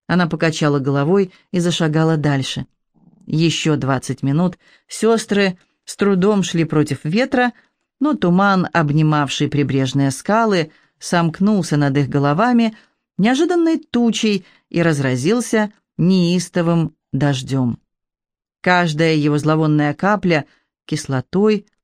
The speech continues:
жгла кожу. Немало раздосадованные таким внезапным препятствием, в панике гадая, какие новые беды может предвещать этот ядовитый ливень, они были вынуждены повернуть назад, так как ближайшим убежищем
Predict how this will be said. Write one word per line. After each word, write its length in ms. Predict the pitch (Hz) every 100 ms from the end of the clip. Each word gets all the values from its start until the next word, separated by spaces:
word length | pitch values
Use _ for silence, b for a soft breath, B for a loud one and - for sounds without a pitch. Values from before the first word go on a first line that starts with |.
| _ -
жгла 420 | 127 127 139 143
кожу. 480 | - 151 139 131 131 - _ _ _ _ _ -
Немало 640 | - 156 160 170 160 147
раздосадованные 920 | 139 139 143 147 165 156 143 143 143 139
таким 320 | 151 143 151
внезапным 540 | 143 156 151 139 139
препятствием, 720 | 135 135 190 185 - 180 165 B B B
в 100 | -
панике 440 | - 214 185 165 160
гадая, 420 | 165 170 190 165
какие 300 | 165 175 185
новые 400 | 185 180 180 175
беды 340 | 185 180 147
может 340 | 147 151 143 -
предвещать 640 | 151 143 151 147 160 151
этот 200 | 139 -
ядовитый 500 | 156 160 156 151 143
ливень, 440 | 160 226 185 151 B B B
они 220 | - 156 151
были 240 | 147 147
вынуждены 540 | 143 190 175 143 160
повернуть 480 | 160 160 165 180 170
назад, 480 | 175 175 208 180 - b b b
так 220 | - 165 -
как 260 | 165 160 b b
ближайшим 600 | 165 185 196 285 - 262
убежищем 720 | 247 196 170 143 - 143 135